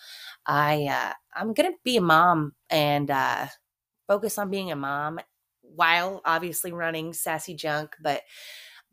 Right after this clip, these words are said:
I had, uh, once my girls are in school, you'll probably see us in more locations. But for now, you can still find us in, in Buffalo at Market one sixteen, in Bolivar, uh,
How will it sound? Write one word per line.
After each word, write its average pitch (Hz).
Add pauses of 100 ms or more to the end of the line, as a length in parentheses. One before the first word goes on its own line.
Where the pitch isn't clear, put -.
I 190
had, 240
uh, 147 (960)
once 302
my 269
girls 220
are 202
in 185
school, 190
you'll 185
probably 175
see 180
us 165
in 175
more 160
locations. 160
But 147 (400)
for -
now, 175
you 160
can 160
still 180
find 175
us 175
in, 156 (220)
in 151
Buffalo 170
at -
Market 165
one 170
sixteen, 185 (160)
in 151
Bolivar, 170
uh, 135